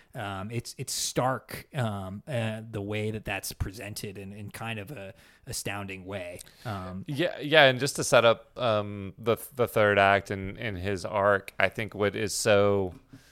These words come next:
Speaker 2: uh, fascinating about this, this movie is, um, we learn from, uh, Charlotte Rampling's character that,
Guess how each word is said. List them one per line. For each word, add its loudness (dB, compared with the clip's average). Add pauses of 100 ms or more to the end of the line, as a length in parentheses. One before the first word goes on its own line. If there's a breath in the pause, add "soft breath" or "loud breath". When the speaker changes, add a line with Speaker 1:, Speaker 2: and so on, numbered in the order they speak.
(580 soft breath)
Speaker 2:
uh, -6
fascinating 2
about 4
this, -2
this -4
movie -2
is, -2 (480 soft breath)
um, 0
we 0
learn 0
from, -2 (300)
uh, -6
Charlotte 2
Rampling's -4
character 0
that, 2